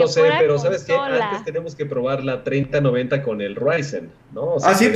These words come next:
Speaker 2: tenemos
Speaker 3: supuesto, güey. Apúntele bien, joven. A ver, déjame apuntarle. El, la media es treinta y uno.
Speaker 2: Sí,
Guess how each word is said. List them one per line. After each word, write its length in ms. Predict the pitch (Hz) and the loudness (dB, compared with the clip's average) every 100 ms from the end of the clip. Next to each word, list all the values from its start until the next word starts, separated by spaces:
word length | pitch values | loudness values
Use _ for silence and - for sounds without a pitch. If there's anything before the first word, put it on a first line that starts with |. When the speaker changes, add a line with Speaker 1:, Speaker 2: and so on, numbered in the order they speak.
| 180 | 4
Speaker 2:
tenemos 140 | 143 135 | 4 6
Speaker 3:
supuesto, 380 | 139 208 - | 6 6 6
güey. 160 | 107 113 | 2 2
Apúntele 520 | 139 160 285 320 - 220 | 2 4 4 4 6 6
bien, 200 | 262 262 | 6 6
joven. 400 | 202 175 170 170 | 8 8 8 6
A 120 | 147 | 6
ver, 160 | 175 214 | 6 6
déjame 260 | 240 220 | 6 6
apuntarle. 800 | 147 131 139 131 175 175 170 170 170 | 4 4 4 6 4 6 6 4 4
El, 540 | 160 151 151 151 175 - - - - - | 6 10 8 8 0 -14 -20 -18 -20 -2
la 200 | 135 170 | 4 6
media 560 | 196 262 285 262 - - | 6 6 6 4 2 2
es 340 | 226 269 - | 4 4 2
treinta 500 | 226 202 190 180 175 | 6 6 6 4 6
y 140 | 175 190 | 6 8
uno. 460 | 208 180 107 - - _ _ - - _ _ _ _ _ - - _ _ _ _ _ _ _ _ | 8 8 4 -4 -20 _ _ -20 -20 _ _ _ _ _ -20 -20 _ _ _ _ _ _ _ _
Speaker 2:
Sí, 300 | - 117 | -4 -4